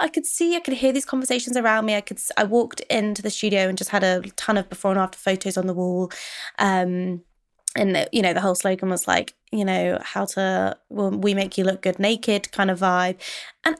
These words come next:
absolutely, it was a cult and people were bought into it. And all I heard were people turning up to their personal training sessions, terri-, like, terrified to tell their personal trainer that they had a pizza at the weekend.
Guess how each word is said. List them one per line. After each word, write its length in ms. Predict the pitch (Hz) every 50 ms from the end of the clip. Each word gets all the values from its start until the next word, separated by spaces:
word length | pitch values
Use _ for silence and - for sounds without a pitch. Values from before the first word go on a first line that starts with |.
| -
absolutely, 800 | 381 381 - - - - - 311 311 349 339 - - 196 185 - - -
it 180 | 254 - - _
was 200 | - 240 233 226 - - -
a 220 | 220 214 208 202 - -
cult 320 | - - 185 151 - - - -
and 200 | 214 214 214 - - - -
people 280 | - 247 240 247 240 220
were 100 | 214 196
bought 260 | - 196 190 190 -
into 300 | 208 196 190 - 196 190
it. 160 | 175 - - -
And 220 | 214 208 208 208 - - - - - - - -
all 140 | 285 302 294
I 80 | 262 226
heard 400 | 202 214 233 220 208 208 - -
were 240 | 208 196 196 196 190 - _ _ _ _ _
people 520 | - 247 247 247 - 220 208 208 190 _ _ _ _ _ _ _
turning 280 | - - 254 247 254 233
up 80 | - -
to 80 | -
their 80 | - 202
personal 260 | - 196 190 196 190
training 220 | 190 202 190 190 190
sessions, 420 | 196 185 - 196 190 185 185 185 - - - - - - - - - - - _ _ - - - -
terri-, 460 | - - - 285 285 285 269 247 - -
like, 200 | - 247 - - -
terrified 680 | - - 269 262 262 262 254 - 233 226 220 208 208 -
to 100 | - -
tell 280 | - - 214 202 202
their 120 | 196 196 196
personal 360 | - 202 190 185 - 196 185
trainer 300 | - - 196 190 190 185
that 140 | 185 - -
they 80 | 202
had 180 | 190 185 185 185
a 40 | 180
pizza 400 | - - - 196 - - - -
at 80 | - -
the 80 | -
weekend. 560 | - - - - - - - - - - -